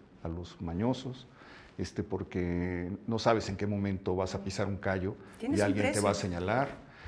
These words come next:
Speaker 1: Entonces, este, la vida se vuelve, se vuelve terrible, y aparte eso, el desprecio laboral en el que se mueven, este, eh, hay historias que son de verdad espeluznantes de,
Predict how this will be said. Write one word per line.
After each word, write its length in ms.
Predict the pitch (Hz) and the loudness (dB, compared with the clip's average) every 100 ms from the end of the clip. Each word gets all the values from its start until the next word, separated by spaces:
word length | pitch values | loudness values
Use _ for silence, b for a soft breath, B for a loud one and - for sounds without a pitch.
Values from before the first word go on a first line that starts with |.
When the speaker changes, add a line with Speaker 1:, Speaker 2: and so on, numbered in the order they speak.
| B - | B -6
Speaker 1:
Entonces, 500 | 98 135 160 156 - | 4 6 6 4 4
este, 640 | 104 - - 95 98 101 - - | 0 0 -2 0 2 0 -4 -2
la 140 | 107 | 2
vida 220 | 113 156 | 4 4
se 120 | - | 2
vuelve, 720 | 113 127 135 143 120 92 - | 2 4 6 8 8 6 0
se 140 | - 95 | -4 -2
vuelve 420 | 110 127 135 120 | 0 2 4 2
terrible, 540 | - 110 107 120 135 - | 0 0 4 4 4 6
y 120 | 127 | 4
aparte 340 | 117 143 - | 8 8 8
eso, 260 | 202 - 98 B B B - | 4 4 0 B B B -2
el 140 | 98 | 2
desprecio 560 | 104 - 127 135 135 120 | 2 2 6 6 8 6
laboral 560 | 104 104 110 117 120 - - | 8 8 8 6 2 -6 -6
en 120 | 92 | -2
el 120 | 92 92 | -2 -2
que 80 | |
se 140 | 92 98 | -2 2
mueven, 520 | 117 131 117 117 117 - - | 6 6 6 2 -2 -6 -10
este, 640 | 92 - - 90 87 87 87 B B B - - | -10 -10 -6 -2 0 0 -2 B B B -14 -6
eh, 440 | 85 82 82 78 - - - - - - - | -2 0 0 -2 -6 -12 -20 -20 -20 -10 0
hay 140 | 135 | 2
historias 800 | 143 143 127 127 127 - - - - | 4 4 6 4 2 -6 -8 -10 -8
que 100 | - | -4
son 220 | 110 113 | 0 4
de 80 | 104 | 4
verdad 300 | 87 101 101 - | 4 2 2 -8
espeluznantes 920 | - - 85 80 98 95 92 127 - | -6 -4 -2 -2 -2 -2 -4 -8 -6
de, 100 | 71 | -8